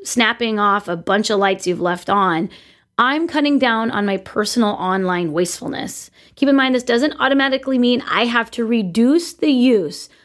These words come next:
of what I have figured I require at this time, just the use of the stuff I don't. I teach movement. And I know, because I've done it for at least a decade before doing it online, that it can be done with my person.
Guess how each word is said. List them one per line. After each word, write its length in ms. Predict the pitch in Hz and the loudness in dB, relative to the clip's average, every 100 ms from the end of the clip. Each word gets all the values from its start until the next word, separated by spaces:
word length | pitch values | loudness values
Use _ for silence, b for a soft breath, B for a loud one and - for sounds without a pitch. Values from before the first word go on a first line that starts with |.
| b | b
of 140 | 196 196 | -2 0
what 160 | 214 | 0
I 140 | - 214 | 0 -2
have 220 | 202 196 | -2 -4
figured 440 | - 359 247 226 - | -2 2 2 2 0
I 80 | 202 | 0
require 640 | 196 208 - 214 196 196 | 0 -2 0 0 0 -2
at 200 | 170 - | -6 -6
this 160 | 175 | -10
time, 480 | - - 370 247 214 B B B B - | -6 0 2 2 -2 B B B B -2
just 240 | 349 - | 0 2
the 80 | 370 | 2
use 220 | 339 349 | 2 0
of 80 | 320 | -4
the 80 | 311 | -4
stuff 320 | - 302 302 | -2 -2 0
I 140 | 254 | -2
don't. 340 | 233 320 - - _ _ _ _ _ | 0 -2 -4 -12 _ _ _ _ _
I 60 | 269 | -2
teach 240 | 294 339 | 0 0
movement. 380 | 302 285 202 - _ _ _ _ _ - | 0 0 -4 -8 _ _ _ _ _ -2
And 120 | 277 | 2
I 80 | 285 | 4
know, 420 | 294 302 - - - | 2 2 -2 -8 -6
because 340 | 226 247 - - | -2 0 -2 -2
I've 160 | 233 | 0
done 160 | 262 277 | 0 0
it 100 | - | -2
for 160 | 247 | -2
at 140 | 226 220 | -2 2
least 240 | 294 320 | 0 0
a 40 | 262 | -2
decade 460 | 262 285 214 185 | 0 0 -2 -2
before 280 | 190 202 208 | -2 -2 0
doing 260 | 208 226 220 | 2 2 0
it 80 | |
online, 540 | 208 196 247 285 226 208 B B - | 0 0 2 2 0 -4 B B -2
that 220 | 233 - | -2 0
it 160 | 262 - | -4 2
can 160 | 277 | 2
be 140 | 269 233 | 2 2
done 260 | 226 226 | 2 0
with 140 | 233 226 | -2 -2
my 140 | 202 | -4
person. 540 | - 208 196 - - | -2 -4 -4 -8 -12